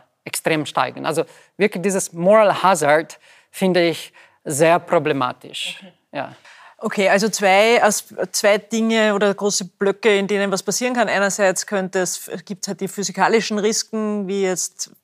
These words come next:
Speaker 2: was ma-, was passiert mit dem Schwefel, der dann, äh, irgendwann einmal doch wieder, äh, auf der Erde landet oder vielleicht sogar als Treibhausgas in der, in der Atmosphäre dann zusätzlich noch wirken könnte. Ich weiß auch nicht, ob das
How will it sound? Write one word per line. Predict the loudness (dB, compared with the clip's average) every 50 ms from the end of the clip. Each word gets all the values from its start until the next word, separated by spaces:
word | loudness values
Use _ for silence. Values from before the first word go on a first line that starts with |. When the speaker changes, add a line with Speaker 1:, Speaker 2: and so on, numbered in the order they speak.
| _ -12
Speaker 2:
was | -6 -4 -4 -4 -4 -4
ma-, | -4 -4 -2 -2
was | -4 -6 -4
passiert | -4 -4 -4 -2 -4 -4
mit | -4 -4 -2 -2
dem | -2
Schwefel, | -2 0 2 2 2 2 0 -2 -2 0
der | 0 0 0
dann, | 0 0 0 -2 -4 -2
äh, | -2 0 0 -2 -2
irgendwann | -4 -6 -6 -4 -4 -4 -4 -4
einmal | -4 -6 -4
doch | -4 -6 -6 -4 -6
wieder, | -4 -4 -2 -4 -4 -8 -14 -20 -20 -20 -20 _ -4
äh, | -2
auf | 2 2 4 4 2 0 0
der | 0 0
Erde | 2 2 2 2
landet | 2 4 4 4 4 2 0 -2
oder | 0 0 -2 -2 -2 _ _
vielleicht | -8 -4 -4 -4 -4 -4
sogar | -2 -2 -2
als | -2 -2
Treibhausgas | -2 -2 -2 -2 -2 -6 -4 -2 0 0 0 0
in | -2 -4 -2 0
der, | 0 2 2 0
in | -2 -2
der | 0 0
Atmosphäre | 0 -2 -4 -6 -8 -8 -6 -4 -2 0 0 0
dann | 0 -2 -4 -4
zusätzlich | -6 -6 -2 -2 -2 -2 -2 -4 -4
noch | -4 -6 -4
wirken | -2 -4 -4 -4 _ -8 -8
könnte. | -4 -2 -2 -2 -2 -4 -4
Ich | 0 0
weiß | 0 0
auch | 0 0
nicht, | 0 -2
ob | -4 -4
das | -4 -6 -6 -6